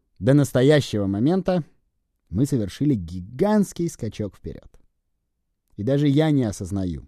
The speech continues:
насколько велик этот скачок. Время от времени мне приходится оценивать ситуацию со стороны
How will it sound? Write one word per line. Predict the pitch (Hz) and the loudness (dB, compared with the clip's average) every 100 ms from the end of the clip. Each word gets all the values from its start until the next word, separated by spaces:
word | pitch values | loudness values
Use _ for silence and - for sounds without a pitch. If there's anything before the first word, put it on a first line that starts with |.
| _ | _
насколько | 82 - 98 87 | -12 -4 -4 -4
велик | 78 90 90 101 104 | -4 -2 0 0 -2
этот | 90 - | -8 -12
скачок. | - 76 - - _ _ _ _ _ _ _ _ _ _ _ _ - | -16 -16 -16 -20 _ _ _ _ _ _ _ _ _ _ _ _ -2
Время | 107 117 110 | 2 2 2
от | 101 | 0
времени | 117 135 120 104 | 2 2 2 0
мне | 104 | -2
приходится | 92 98 110 104 101 101 | -4 -6 -4 -2 -2 -4
оценивать | - 117 113 113 - | -2 0 2 0 -4
ситуацию | 87 95 98 - 92 | -6 -4 -4 -6 -8
со | 95 | -8
стороны | 90 98 98 98 92 73 | -8 -6 -4 -4 -4 -6